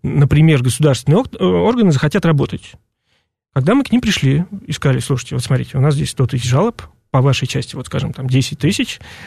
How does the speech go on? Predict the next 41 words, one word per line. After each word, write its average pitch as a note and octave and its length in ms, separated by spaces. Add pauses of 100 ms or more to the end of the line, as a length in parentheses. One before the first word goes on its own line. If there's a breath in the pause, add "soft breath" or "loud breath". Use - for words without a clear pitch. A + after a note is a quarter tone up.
(160 loud breath)
вы C#3+ 100
не D3 120
хотите, A3+ 300
мы F3 80
вам E3 100
дадим D#3 260
инструмент, A3 500 (100)
э, D#3+ 220
для D3 140
того, F3+ 160
чтобы D#3 160
с - 60
ними F3+ 120
разбираться». D3+ 540 (720 soft breath)
Мы D#3 220
услышали C#3 440
много C3 280
смеха C#3 460
и C#3 260
других C#3 480
разных B2+ 260
слов, D3+ 300
и D#3+ 40
нам C3+ 120
сказали: C3+ 240
«Слушайте, C#3 340
у C#3 60
нас D#3 180
своего D3+ 480
вот B2 140
этого - 240
хватает G#3 400
всего, C#3 240 (340 loud breath)
нам C3+ 200
бы, C3+ 100
наоборот, D3 560
сделать C3 760 (320 loud breath)
системы, A3 540
которые E3 340
позволяют D3 560
нам D#3+ 300